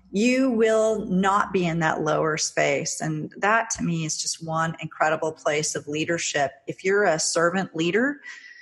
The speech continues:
to me, there, there is no more powerful place to be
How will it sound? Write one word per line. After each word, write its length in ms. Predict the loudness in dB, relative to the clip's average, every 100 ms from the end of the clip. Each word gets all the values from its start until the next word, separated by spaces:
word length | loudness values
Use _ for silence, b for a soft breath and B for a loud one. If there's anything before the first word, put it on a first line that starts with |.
| B B B _ _ -8
to 120 | -2
me, 220 | 0 2
there, 340 | 2 2 2
there 200 | 2 4 2
is 160 | 0
no 340 | 0 2 2 2
more 280 | 2 2 2
powerful 480 | 2 2 2 -2 -6
place 400 | -2 -2 0 -2
to 120 | -2
be 540 | -4 -2 0 0 -2